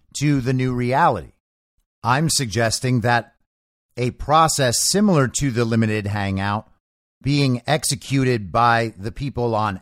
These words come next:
our side of this information war can actually be really effective in terms of bringing people along at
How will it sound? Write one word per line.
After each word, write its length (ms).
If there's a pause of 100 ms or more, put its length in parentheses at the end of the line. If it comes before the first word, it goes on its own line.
(140)
our 320
side 500 (160)
of 220
this 240
information 680
war 300 (420)
can 140
actually 480
be 220
really 420
effective 720 (320)
in 200
terms 340
of 240
bringing 400
people 440
along 520 (380)
at 220